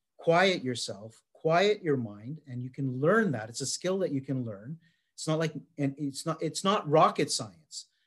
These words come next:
That's the beauty of it. It's, it's, it's, uh, it, it's something that can be learned. And what it's gonna do is, it's, it, you think it's gonna slow you down.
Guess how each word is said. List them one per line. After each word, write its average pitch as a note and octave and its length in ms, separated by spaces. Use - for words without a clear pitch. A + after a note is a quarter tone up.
That's D#3 220
the D#3+ 100
beauty E3 500
of G#2 200
it. A#2+ 160
It's, - 400
it's, - 320
it's, - 300
uh, B2 200
it, C3 200
it's - 120
something D#3+ 280
that D3 140
can C#3+ 120
be C3 80
learned. B2+ 460
And G#3 420
what G3+ 160
it's - 160
gonna E3 240
do F3+ 320
is, B2+ 180
it's, E3 240
it, E3+ 180
you F#3+ 120
think C#4+ 300
it's - 140
gonna F#3 200
slow E3+ 300
you D#3 140
down. C#3+ 540